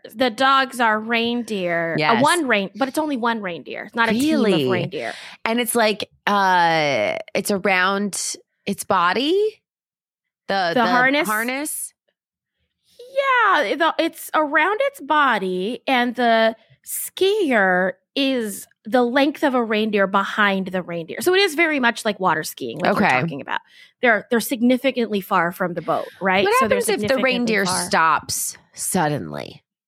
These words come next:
Speaker 1: Yeah, you would not make it. <laughs> I mean,
Speaker 2: Like, there's nowhere to go.
Speaker 1: Well, these are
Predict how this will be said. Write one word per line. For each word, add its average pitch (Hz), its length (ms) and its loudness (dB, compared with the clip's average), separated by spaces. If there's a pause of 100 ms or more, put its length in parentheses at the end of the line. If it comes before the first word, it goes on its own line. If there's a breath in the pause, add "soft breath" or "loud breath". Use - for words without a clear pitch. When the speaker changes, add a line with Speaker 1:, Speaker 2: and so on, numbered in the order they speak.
(300)
Speaker 1:
Yeah, 240 440 2
you 240 260 0
would 220 220 -2
not 196 320 0
make 220 280 -4
it. - 180 -6 (1120)
<laughs> - 0 -
I 330 560 0
mean, 359 260 4 (800 soft breath)
Speaker 2:
Like, 202 140 0
there's 233 200 0
nowhere 262 240 2
to 220 80 2
go. 165 640 2 (580 loud breath)
Speaker 1:
Well, 294 120 2
these 359 320 0
are 466 200 2